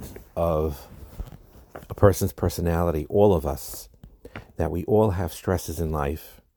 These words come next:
and we all, most of us at least, sometimes have difficulty feeling happy in life, feeling a simchas achayim in life.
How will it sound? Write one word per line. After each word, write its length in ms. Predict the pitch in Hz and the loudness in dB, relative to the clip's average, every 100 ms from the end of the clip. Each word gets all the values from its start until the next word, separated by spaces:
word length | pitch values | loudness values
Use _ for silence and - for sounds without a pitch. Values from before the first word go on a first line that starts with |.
| _ _ _ _ _ _ | _ _ _ _ _ _
and 160 | - 90 | -4 0
we 140 | 87 | 0
all, 540 | - 107 104 107 98 _ _ _ _ _ | 4 6 8 6 0 _ _ _ _ _
most 340 | 92 95 117 - | 2 2 2 0
of 100 | 82 | -2
us 200 | 73 80 | -4 -6
at 100 | - | -6
least, 400 | 80 78 - - _ | -6 -8 -14 -20 _
sometimes 500 | - 113 110 101 - | -4 -4 0 -2 0
have 200 | 90 - | -4 -2
difficulty 720 | 92 - - 76 76 76 82 _ _ | -4 -4 -6 -6 -8 -12 -14 _ _
feeling 420 | - 101 92 85 | -6 2 2 2
happy 500 | - 95 90 - 95 | -2 0 0 0 0
in 120 | 95 | 2
life, 440 | 95 92 90 - _ _ _ _ - _ _ | 2 0 -2 -10 _ _ _ _ -20 _ _
feeling 240 | - 98 82 | 2 4 2
a 60 | |
simchas 440 | - 92 76 85 85 | -2 -4 -2 -6 -6
achayim 440 | - 101 98 76 | -2 0 0 0
in 120 | 69 | -2
life. 460 | 71 69 82 - | -4 -4 -6 -12